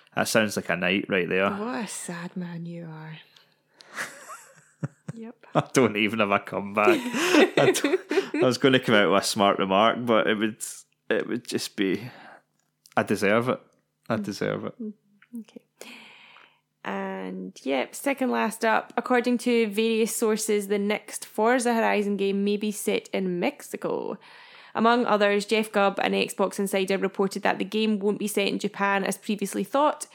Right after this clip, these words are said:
Speaker 2: As of this recording, the game has not been formally announced.
Speaker 1: Yeah, it's, it's no surprise to hear this sort of starting to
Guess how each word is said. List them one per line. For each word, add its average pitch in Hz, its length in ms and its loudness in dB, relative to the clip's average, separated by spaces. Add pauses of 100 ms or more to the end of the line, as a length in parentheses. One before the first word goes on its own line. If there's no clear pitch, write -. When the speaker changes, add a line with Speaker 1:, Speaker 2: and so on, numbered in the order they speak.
(260)
Speaker 2:
As 226 200 2
of 214 80 0
this 214 200 0
recording, 196 540 0
the 190 80 0
game 190 280 0
has 185 200 -4
not 202 420 -2
been 196 200 -4
formally 202 500 -8
announced. 196 800 -12 (2250)
Speaker 1:
Yeah, 123 520 2 (1040)
it's, - 220 -4 (120)
it's - 160 -2
no 147 100 4
surprise 101 500 2
to 104 100 -8
hear 107 120 2
this 98 180 0
sort - 240 0
of - 80 -4
starting - 540 -2
to 95 720 -2